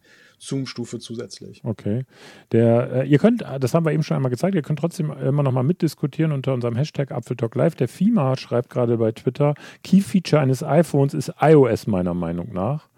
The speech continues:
Speaker 2: Ähm, ja, auf jeden Fall. Gar keine Frage, ne? Also, äh, das, das ist natürlich ein Kaufargument für viele Leute. Äh,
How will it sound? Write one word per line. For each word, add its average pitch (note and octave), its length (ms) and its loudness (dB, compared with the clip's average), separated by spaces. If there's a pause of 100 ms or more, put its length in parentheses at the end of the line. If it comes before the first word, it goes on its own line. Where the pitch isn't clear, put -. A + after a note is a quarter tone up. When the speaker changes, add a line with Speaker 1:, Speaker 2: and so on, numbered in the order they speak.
(680)
Speaker 2:
Ähm, B2 600 -4 (240)
ja, A2+ 640 0
auf D3+ 160 -2
jeden A2 140 2
Fall. B2+ 340 0 (800)
Gar G#2+ 140 2
keine G#2+ 220 -2
Frage, C3+ 400 0
ne? B2 200 -2
Also, A2 440 -2
äh, B2 140 -6 (320)
das, A#2 300 -8
das - 400 -4
ist B2 300 -6
natürlich D3 460 4
ein D#3 80 -2
Kaufargument D3+ 680 -2
für D3+ 140 -8
viele D3+ 240 -4
Leute. D#3 480 0 (680)
Äh, C#3 120 -2